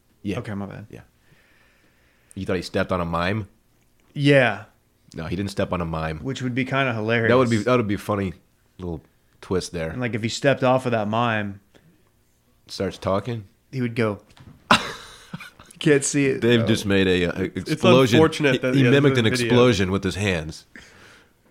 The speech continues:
Speaker 1: as a mime would, as a mime would do. <laughs> Good job, Dave. You're funny,
Speaker 3: Oh,
Speaker 1: man.
Speaker 3: that was so
Speaker 2: I
Speaker 3: stupid.
Speaker 2: th-, you're
Speaker 1: You're
Speaker 2: funny.
Speaker 1: a funny motherfucker,
Speaker 2: No,
Speaker 1: dude.
Speaker 2: you're
Speaker 3: So,
Speaker 2: funny.
Speaker 3: dude, you're
Speaker 1: Thanks,
Speaker 3: funny.
Speaker 1: man.
Speaker 3: You're funny, man.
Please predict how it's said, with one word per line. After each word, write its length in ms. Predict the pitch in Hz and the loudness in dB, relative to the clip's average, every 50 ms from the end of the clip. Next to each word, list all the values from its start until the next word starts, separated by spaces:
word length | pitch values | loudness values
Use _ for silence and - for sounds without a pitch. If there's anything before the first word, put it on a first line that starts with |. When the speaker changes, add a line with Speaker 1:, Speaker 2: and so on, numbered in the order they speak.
| _ _ - | _ _ -4
Speaker 1:
as 140 | 95 95 | -2 -2
a 60 | 92 90 | 0 0
mime 280 | 92 90 90 95 95 | 0 2 2 2 0
would, 200 | 90 87 82 - | 0 -2 -2 0
as 160 | 98 101 87 | 0 0 0
a 60 | 104 98 | 0 0
mime 260 | 101 101 101 104 95 | 2 2 2 2 0
would 180 | 90 82 73 | -2 -4 -4
do. 160 | 80 - - - - - _ - | -6 -8 -10 -10 -14 -12 _ 0
<laughs> 840 | - - - - - - _ _ _ _ _ _ _ _ _ _ _ | 0 0 0 -6 -14 -20 _ _ _ _ _ _ _ _ _ _ _
Good 100 | - 147 113 | -8 -2 0
job, 240 | 117 101 87 73 | 0 0 0 0
Dave. 320 | - 76 73 80 80 - _ - _ _ _ - - - | -4 -10 -10 -10 -12 -14 _ -20 _ _ _ -16 -12 -10
You're 100 | - 120 | -10 -10
funny, 340 | 113 - - 92 87 87 78 76 | -8 -6 -6 -6 -4 -6 -6 -6
Speaker 3:
Oh, 40 | - | -4
Speaker 1:
man. 140 | - - - | -4 -4 -4
Speaker 3:
that 100 | - - | -4 -6
was 140 | - - - | -8 -10 -10
so 160 | - - - | -10 -10 -10
Speaker 2:
I 20 | 160 | -10
Speaker 3:
stupid. 360 | - - - - - 127 - | -10 -12 -8 -6 -6 -6 -6
Speaker 2:
th-, 140 | - - - | -6 -6 -4
you're 160 | 151 160 247 | -2 -2 -2
Speaker 1:
You're 120 | 143 147 | -2 -2
Speaker 2:
funny. 160 | 123 113 113 110 | 0 0 0 0
Speaker 1:
a 20 | |
funny 180 | 107 107 104 101 | 0 0 0 0
motherfucker, 520 | 104 98 95 90 - 101 98 95 95 - | 0 0 -2 -2 -2 -4 -4 -4 -2 -2
Speaker 2:
No, 100 | 151 151 | 0 0
Speaker 1:
dude. 80 | 131 120 | 2 4
Speaker 2:
you're 140 | 135 190 - | 4 4 4
Speaker 3:
So, 80 | 139 | 4
Speaker 2:
funny. 280 | - - 127 123 110 98 | 2 2 2 2 2 0
Speaker 3:
dude, 80 | 101 - | -2 -4
you're 100 | - - | -6 -4
Speaker 1:
Thanks, 300 | - - 196 175 139 117 | 2 4 6 6 6 6
Speaker 3:
funny. 100 | 113 131 | 4 6
Speaker 1:
man. 220 | 139 147 180 185 - - - _ _ _ _ _ _ _ _ _ _ _ _ _ _ _ _ _ - | 6 6 6 4 0 -8 -20 _ _ _ _ _ _ _ _ _ _ _ _ _ _ _ _ _ -12
Speaker 3:
You're 100 | 196 214 | -12 -12
funny, 360 | - _ 113 113 113 113 110 | -10 _ -6 -6 -4 -6 -6
man. 340 | 107 107 110 113 175 165 | -6 -6 -6 -6 -8 -10